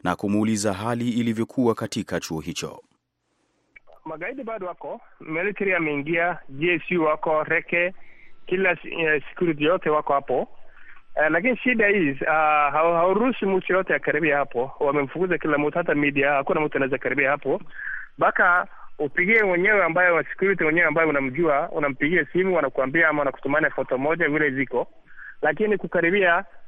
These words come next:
Speaker 2: sasa tunaisikia ukikaribia hapo, lakini ku-, kujua kile kitu inatendeka hapo ndani ni shida. Isipokuwa kuna student wana-, wengine wanapigia nje simu,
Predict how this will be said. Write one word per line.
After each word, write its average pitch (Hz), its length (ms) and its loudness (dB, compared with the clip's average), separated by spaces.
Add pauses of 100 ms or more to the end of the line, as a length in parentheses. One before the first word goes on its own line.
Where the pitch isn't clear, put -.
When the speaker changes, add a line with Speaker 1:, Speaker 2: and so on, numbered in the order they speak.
(300)
Speaker 2:
sasa 196 260 0
tunaisikia 202 580 0
ukikaribia 156 480 2
hapo, 147 340 0
lakini 156 440 0
ku-, 151 220 -2
kujua 170 520 0
kile 185 220 0
kitu 175 200 -2
inatendeka 156 440 0
hapo 156 220 0
ndani 156 400 2 (440)
ni 139 140 0
shida. 139 440 0 (420)
Isipokuwa 180 600 0
kuna 160 280 0
student 202 320 0
wana-, 156 280 0
wengine 165 340 0
wanapigia 156 540 0
nje 143 240 -2
simu, 160 320 0